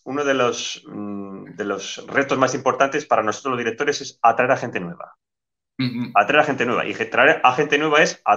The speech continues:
Speaker 1: a gente nueva más joven. Claro, la gente joven tiene otras, eh, otra forma de ser, otra forma de, de interactuar,
Speaker 2: Ujú.
Speaker 1: otra forma de, bueno, entonces, eh,
Speaker 2: Ya.
Speaker 1: otros gustos incluso.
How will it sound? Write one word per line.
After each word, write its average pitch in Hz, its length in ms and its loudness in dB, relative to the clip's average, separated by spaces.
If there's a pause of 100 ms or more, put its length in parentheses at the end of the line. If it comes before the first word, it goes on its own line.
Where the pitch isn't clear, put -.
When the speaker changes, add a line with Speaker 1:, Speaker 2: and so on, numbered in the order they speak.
Speaker 1:
a - 40 -6
gente 151 240 0
nueva 175 480 4 (160)
más 113 220 0
joven. 101 320 -4 (760)
Claro, 127 180 4
la 78 120 4
gente 107 220 0
joven 151 480 0 (120)
tiene 156 360 -2
otras, 113 600 2
eh, 95 420 -2
otra 113 200 -2
forma 120 220 -2
de 85 80 -8
ser, 160 260 0
otra 101 180 -4
forma 120 240 -4
de, 95 480 0
de 101 140 -8
interactuar, 127 560 2
Speaker 2:
Ujú. - 0 -
Speaker 1:
otra 110 160 -2
forma 123 240 0
de, 107 300 2 (960)
bueno, 127 480 -6
entonces, 131 480 -2
eh, 98 1040 4
Speaker 2:
Ya. - 20 -
Speaker 1:
otros 113 260 -4
gustos 139 720 2
incluso. - 540 -4